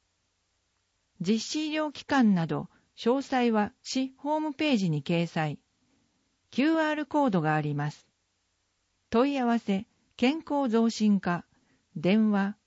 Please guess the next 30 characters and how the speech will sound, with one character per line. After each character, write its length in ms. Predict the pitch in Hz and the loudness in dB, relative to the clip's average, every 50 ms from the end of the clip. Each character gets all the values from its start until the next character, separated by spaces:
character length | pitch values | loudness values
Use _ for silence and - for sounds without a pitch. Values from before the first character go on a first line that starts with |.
| _ | _
五 260 | 214 226 269 294 302 285 | -2 0 0 2 0 0
五 280 | - 302 302 269 220 | 2 2 4 4 4
四 300 | 190 202 196 190 175 160 | 4 4 4 4 2 2
の 240 | 151 147 151 - - - | 0 -2 -4 -8 -8 -4
六 320 | 196 196 196 - 294 302 | -2 -2 -2 0 -2 -2
一 260 | 320 311 - - 185 | -2 -4 -4 -2 0
零 220 | 160 175 170 170 165 | 0 2 2 2 0
零。 320 | 160 160 156 143 151 - _ _ _ _ _ _ _ _ _ _ _ _ _ | 0 -2 -2 -4 -6 -10 _ _ _ _ _ _ _ _ _ _ _ _ _
フ 80 | - 262 | -2 -2
ァ 40 | 269 | -2
ッ 20 | 269 | -2
ク 180 | 269 _ - 190 | -2 _ -8 -6
ス、 240 | - - 156 - - _ _ _ _ _ _ _ - 175 | -6 -6 -8 -10 -10 _ _ _ _ _ _ _ -2 2
五 240 | 202 254 302 320 | 2 4 4 2
五 260 | 294 - 311 294 262 214 | 2 2 2 2 4 4
四 300 | 185 185 185 175 156 151 | 4 2 2 0 0 0
の 200 | 156 151 - - _ _ | -2 -4 -6 -10 _ _
六 320 | 196 202 220 214 - 302 | 0 0 0 0 0 -2
一 240 | 311 302 - - 180 | -2 -2 -2 -2 0
零 240 | 165 175 202 202 196 | 2 2 4 2 2
一。 360 | 196 190 - - 143 139 - _ _ _ _ _ _ _ _ _ _ _ _ _ _ _ _ _ _ _ _ _ _ _ _ _ _ _ _ _ _ _ _ _ _ _ _ _ - | 0 -2 -6 -8 -8 -10 -10 _ _ _ _ _ _ _ _ _ _ _ _ _ _ _ _ _ _ _ _ _ _ _ _ _ _ _ _ _ _ _ _ _ _ _ _ _ -2
教 300 | - 269 285 339 349 339 | 2 2 4 4 2 2
育 260 | 330 320 - 311 277 | -2 -4 -4 -4 -2
委 60 | 220 | 0
員 340 | 277 285 311 311 285 262 214 | 0 0 0 2 2 2 2
会 300 | - - 156 151 143 - | 0 -2 -2 -2 -4 -2
教 280 | - - 233 285 311 320 | 0 2 4 4 4 2
育 240 | 320 - - 311 | 0 -2 -4 -6
長 240 | - - 220 190 175 | -4 -2 0 0 0
に 260 | 160 156 151 147 170 | 0 -2 -4 -6 -8